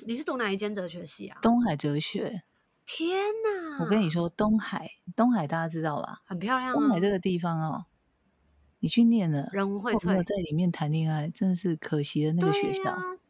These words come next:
Speaker 2: 环境美成这样。
Speaker 1: 对。
Speaker 2: 但我就是那个没有在里面好好谈一场恋爱的家伙。
Speaker 1: 为什么你都扛着书吗？
Speaker 2: 没有，就是，啊，我大学的时候超正，很多人追，但就是没有一个完整的恋爱。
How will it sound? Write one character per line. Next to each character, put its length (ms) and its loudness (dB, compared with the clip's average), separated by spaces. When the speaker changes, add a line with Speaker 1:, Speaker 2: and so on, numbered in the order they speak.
Speaker 2:
环 240 2
境 240 4
美 160 -2
成 220 -2
这 160 0
样。 260 -4
Speaker 1:
对。 840 -6
Speaker 2:
但 140 2
我 100 2
就 200 2
是 240 0
那 180 2
个 120 0
没 160 2
有 120 2
在 140 2
里 100 0
面 140 2
好 100 -2
好 120 0
谈 180 -2
一 60 2
场 200 0
恋 160 0
爱 80 -2
的 140 -6
家 300 -4
伙。 240 -12
Speaker 1:
为 100 -2
什 80 -6
么 80 0
你 60 -2
都 80 0
扛 200 -4
着 80 -4
书 320 -8
吗？ 280 -14
Speaker 2:
没 100 4
有， 100 4
就 140 2
是， 240 2
啊， 160 0
我 80 -4
大 220 2
学 120 2
的 60 2
时 100 0
候 60 4
超 300 -2
正， 260 -2
很 220 0
多 180 0
人 100 -2
追， 380 -4
但 140 2
就 100 0
是 140 0
没 180 6
有 160 2
一 80 2
个 140 0
完 280 2
整 220 0
的 80 0
恋 320 0
爱。 220 -6